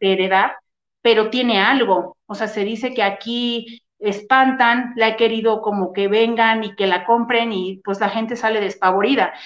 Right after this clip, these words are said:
"Vengan, por favor, no tomen video, porque si de por sí la casa no se me ha vendido, pues, yo no quiero que al ustedes identificar la casa,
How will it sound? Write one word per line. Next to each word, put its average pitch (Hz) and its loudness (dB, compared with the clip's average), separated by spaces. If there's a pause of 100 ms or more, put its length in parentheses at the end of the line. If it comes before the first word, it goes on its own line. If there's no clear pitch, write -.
(200)
"Vengan, 247 4
por 240 0
favor, 233 4 (220)
no 294 2
tomen 349 6
video, 226 2 (180)
porque 226 -2
si 233 -2
de 226 4
por 233 0
sí 294 2
la 294 4
casa 277 0
no 220 0
se 240 -4
me 240 -2
ha 226 2
vendido, 277 2 (340)
pues, 214 0
yo 226 4
no 240 0
quiero 233 2
que 220 0
al 190 2
ustedes 233 2
identificar 208 -2
la 262 0
casa, 247 0